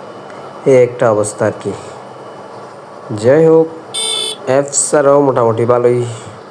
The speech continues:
ভাড়া হয়, তবে আমরা যতটুকু মারি তেমন তো সারাদিন মারি না, যে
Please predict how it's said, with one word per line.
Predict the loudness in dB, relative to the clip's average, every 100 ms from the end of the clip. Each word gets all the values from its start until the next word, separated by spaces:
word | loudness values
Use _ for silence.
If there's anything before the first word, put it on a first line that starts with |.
| -20 -20 -18 -18 -18 -18 -4 0
ভাড়া | 2 2
হয়, | 2 2 0 -8 -8
তবে | -6 0 2 2 0 -8 -16 -18 -18 -18 -18 -18 -18 -20 -20 -18 -8
আমরা | -2 0
যতটুকু | 2 0 -2 0 4 4 4 2
মারি | 0 0 -4 -4 2
তেমন | 2 2
তো | 0 2
সারাদিন | 2 2 2
মারি | 2 2 2
না, | 0 -4 -14 -16 -18 -18 -18 -18 -18 -18 -16
যে | -6